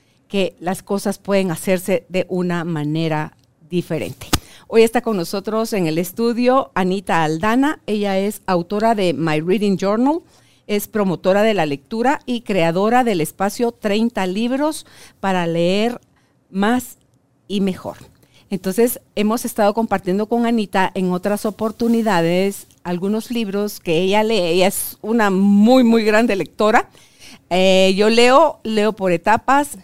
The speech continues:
pero cuando leo, <laughs> y hoy me está pasando algo que ni yo doy crédito a lo que me está pasando,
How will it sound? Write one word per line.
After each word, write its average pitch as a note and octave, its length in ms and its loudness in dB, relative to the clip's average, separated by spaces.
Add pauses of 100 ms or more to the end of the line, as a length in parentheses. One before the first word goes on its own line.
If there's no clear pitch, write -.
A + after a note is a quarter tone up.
pero F#3 200 -2
cuando F3+ 420 0
leo, A#3 500 2
<laughs> - 40 -20
y A3+ 100 0
hoy C#4 160 4
me D4+ 100 8
está A3 220 4
pasando C#4 460 4
algo B3+ 200 2
que F4 160 2
ni A#3 160 4
yo A3 140 6 (140)
doy A#3 180 2
crédito A#3+ 360 2
a - 20 4
lo A#3+ 80 2
que G#3 80 -6
me D#3+ 80 -4
está G3 200 -6
pasando, A#3+ 480 0